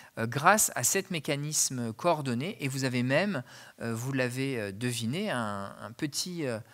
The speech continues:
euh, comme un, un petit, euh, un petit éclat de, de, de, un projectile qui est, euh, lancé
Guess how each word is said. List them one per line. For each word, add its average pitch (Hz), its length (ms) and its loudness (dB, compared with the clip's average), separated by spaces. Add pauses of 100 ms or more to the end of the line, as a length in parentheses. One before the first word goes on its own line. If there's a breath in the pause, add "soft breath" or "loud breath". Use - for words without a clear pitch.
(320 loud breath)
euh, - 120 -10 (120)
comme 143 160 -6
un, 120 180 -4 (640)
un 120 160 -6
petit, 151 440 -2
euh, 107 180 -4 (1120)
un 143 60 -8
petit - 240 2
éclat 131 720 8
de, 110 420 -4
de, 107 260 -6 (360)
de, 107 360 -10 (480)
un 123 40 -14
projectile 165 760 -2
qui 113 380 -4
est, 101 80 -2
euh, 95 160 -4
lancé 135 600 2